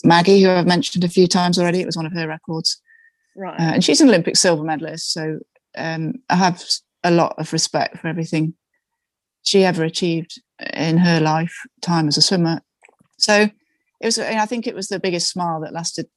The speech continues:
Speaker 1: multiple days that I'd achieved four gold medals and broken that record at the end of a week and actually swam. Um, actually swam quite fast in that fifty, but I was pushed all the way by Karen Key, who was in second, who's a good friend. Um,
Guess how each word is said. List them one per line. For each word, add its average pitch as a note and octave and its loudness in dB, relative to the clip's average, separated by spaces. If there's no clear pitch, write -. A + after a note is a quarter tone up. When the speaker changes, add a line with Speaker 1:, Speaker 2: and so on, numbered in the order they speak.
Speaker 1:
multiple E3+ -2
days E3+ 0
that - -8
I'd E3 -6
achieved - -4
four F3+ 6
gold E3 0
medals E3+ 2
and E3 -4
broken E3 -4
that D#3 -6
record D#3+ -4
at D3+ -4
the E3+ -2
end D#3+ 0
of D#3+ -4
a D#3+ -2
week E3+ -2
and - -4
actually - -8
swam. D3 -6
Um, D#3+ 0
actually G3+ 0
swam G#3+ 0
quite - -8
fast G3+ -2
in F3 -4
that - -6
fifty, F3 -6
but D3+ -6
I D#3+ -6
was E3+ -8
pushed - -6
all B3+ 4
the F#3+ 4
way F#3 2
by D#3 -6
Karen E3 -6
Key, E3 0
who D#3+ -4
was D#3+ -6
in E3 -6
second, E3+ -6
who's D#3+ 2
a D#3+ -6
good D#3 0
friend. D#3+ 0
Um, D#3+ -4